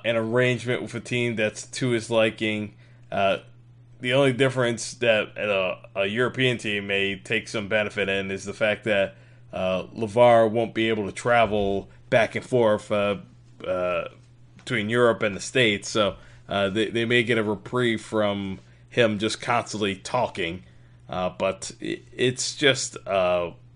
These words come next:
awkward situation because you have LaMelo Ball still in high school, but Lam-, uh, LaMelo was pulled from hi-, his high school, uh, last month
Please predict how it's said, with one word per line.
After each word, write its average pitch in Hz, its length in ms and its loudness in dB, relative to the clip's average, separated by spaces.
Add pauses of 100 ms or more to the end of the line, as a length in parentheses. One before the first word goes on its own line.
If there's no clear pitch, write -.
(260)
awkward 127 540 2
situation 107 480 -4
because 101 280 -4 (360)
you 123 100 -4
have 123 280 6
LaMelo 123 500 8
Ball 110 320 6
still 160 340 2
in 120 60 2
high 139 220 4
school, 101 480 -4 (340)
but 110 400 4
Lam-, 117 360 -4
uh, 107 200 0
LaMelo 110 880 6 (720)
was 131 180 -2
pulled 190 340 6
from 127 220 2
hi-, 107 220 -2
his 120 200 -8
high 123 160 2
school, 110 640 0
uh, 92 200 -4
last 147 420 6
month 95 320 -4